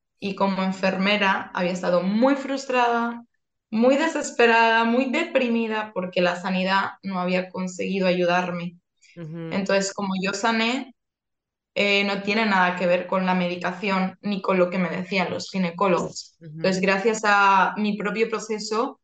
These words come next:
Speaker 1: pude desarrollar una metodología para hoy acompañar a otras mujeres que están pasando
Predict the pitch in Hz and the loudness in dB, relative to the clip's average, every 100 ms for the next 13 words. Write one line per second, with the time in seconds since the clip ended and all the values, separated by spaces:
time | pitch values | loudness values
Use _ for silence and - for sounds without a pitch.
0 | _ 214 208 208 202 196 196 190 190 208 | _ 2 2 2 2 2 2 2 0 0
1 | 220 220 214 214 214 220 220 196 180 190 | 0 0 0 -4 0 0 0 0 2 2
2 | 202 226 - 190 180 180 175 170 175 175 | 0 -4 -8 -6 -4 -2 -4 -2 -2 -2
3 | 180 180 180 180 180 180 - 170 - - | -4 -4 -2 -2 -2 -6 -6 -8 -8 -12
4 | 170 165 | -14 -16